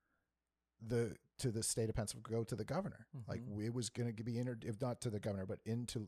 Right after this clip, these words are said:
Speaker 1: we were gonna get it introduced for a bill for a vote. Like I said, bipartisan support,
Speaker 2: Mm-hmm.
Speaker 1: everything. And I wake up on a Monday morning to a tweet that read that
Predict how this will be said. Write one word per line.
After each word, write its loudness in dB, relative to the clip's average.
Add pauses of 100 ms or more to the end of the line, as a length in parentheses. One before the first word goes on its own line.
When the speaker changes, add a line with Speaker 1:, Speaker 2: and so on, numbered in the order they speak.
Speaker 1:
we 0
were 0
gonna 0
get -2
it -2
introduced -4 (340)
for -2
a -2
bill 2
for -6
a -6
vote. -4 (1080)
Like -2
I -2
said, 0
bipartisan 2
support, -6
Speaker 2:
Mm-hmm. -4
Speaker 1:
everything. -8 (640)
And 0
I 2
wake 2
up 2
on 2
a 0
Monday 2
morning 0
to -2
a -2
tweet -8 (1000)
that 0
read 0 (1400)
that -4